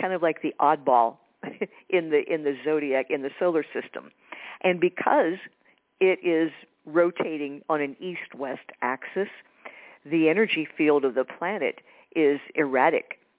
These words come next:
is spasmodic, and, uh, very electrical. So the main thing with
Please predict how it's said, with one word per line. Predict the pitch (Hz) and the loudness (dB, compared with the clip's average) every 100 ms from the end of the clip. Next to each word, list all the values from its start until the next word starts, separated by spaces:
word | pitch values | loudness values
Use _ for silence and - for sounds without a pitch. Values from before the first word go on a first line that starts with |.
| _ | _
is | 127 135 - | -8 -8 -4
spasmodic, | - 143 147 151 156 175 127 - - - - - - | 0 2 0 -4 -2 0 -2 -4 -20 -20 -20 -20 -6
and, | 156 151 143 143 - - | 0 0 0 -2 -4 0
uh, | 135 104 - - | 0 0 -6 -4
very | 180 180 170 | 0 2 2
electrical. | 151 165 - - 156 139 - _ _ _ - - - - - - - | 2 -2 -2 -8 -4 -4 -6 _ _ _ -20 -20 -20 -20 -6 -6 2
So | 190 170 165 165 - _ _ _ _ _ _ 165 | 4 6 6 2 -6 _ _ _ _ _ _ -2
the | 175 | 0
main | 180 214 247 | 2 0 -2
thing | 240 226 208 | 0 0 2
with | 180 | -4